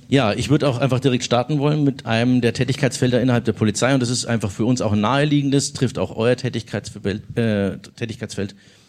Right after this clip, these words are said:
ist das Feld, äh, Leichensachbearbeitung beziehungsweise, ähm, Leichensachen. Und das zeigt auch schon so ein bisschen, wie die Polizei mit dem Thema umgeht, ne? Oder Kolleginnen und Kollegen,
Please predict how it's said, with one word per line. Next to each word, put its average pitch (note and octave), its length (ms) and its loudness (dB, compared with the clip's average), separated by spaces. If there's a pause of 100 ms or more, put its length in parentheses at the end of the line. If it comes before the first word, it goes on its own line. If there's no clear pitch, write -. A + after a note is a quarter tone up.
(320)
ist - 220 0
das A2+ 160 0
Feld, A2+ 380 0
äh, G2+ 240 2
Leichensachbearbeitung A2 1900 -2
beziehungsweise, G2 880 -2
ähm, F#2 240 -2
Leichensachen. F#2+ 720 -4 (360)
Und G2 140 -4
das G2+ 160 -2
zeigt B2 300 0
auch C3 100 2
schon C#3+ 200 2
so B2+ 60 2
ein B2+ 60 2
bisschen, B2+ 260 0
wie A#2+ 60 -2
die A#2 100 0
Polizei A#2 360 0
mit B2 120 2
dem G#2+ 120 0
Thema A2 260 2
umgeht, D#3+ 320 0
ne? B2+ 120 2
Oder C3 140 2
Kolleginnen A2 440 0
und G2+ 60 0
Kollegen, C3 440 -2